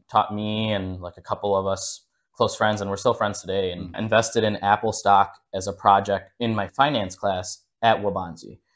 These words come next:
Speaker 1: And so you had the option to do virtual or real, and I guess at the time, like, I didn't make the basketball team, even though I liked basketball. I played volleyball in Waubonsie my
Speaker 2: Okay.
Speaker 1: freshman year.
Speaker 2: Okay.
Speaker 1: But then that was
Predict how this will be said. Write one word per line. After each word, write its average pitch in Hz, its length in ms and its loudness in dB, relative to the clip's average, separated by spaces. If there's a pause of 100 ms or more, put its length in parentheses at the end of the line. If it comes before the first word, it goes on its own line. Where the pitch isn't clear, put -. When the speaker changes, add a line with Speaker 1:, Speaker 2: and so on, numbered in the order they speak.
Speaker 1:
And 120 100 -2
so 120 240 8
you 139 220 4
had 190 100 8
the 135 100 8
option 123 340 8
to 123 100 -6
do 107 160 -2
virtual 104 580 2
or 104 160 2
real, 95 540 -2 (100)
and 92 260 -10 (600)
I 120 40 4
guess 110 200 2
at 113 100 2
the 101 60 -2
time, 117 340 6
like, 95 160 2
I 92 140 0 (480)
didn't 127 220 6
make 120 160 2
the 117 60 -2
basketball 104 480 2
team, 98 320 -6
even 98 160 -8
though 98 60 -2
I 95 40 0
liked 95 260 -4
basketball. 95 600 -6
I 104 60 -6
played 135 280 0
volleyball 101 840 6
in 101 80 -8
Waubonsie 95 840 -6
my 92 60 -12
Speaker 2:
Okay. 95 80 -12
Speaker 1:
freshman 92 340 -12
year. 95 360 -12 (160)
Speaker 2:
Okay. 104 160 -16 (120)
Speaker 1:
But 107 140 -6
then 143 320 6
that 113 160 6
was 139 160 2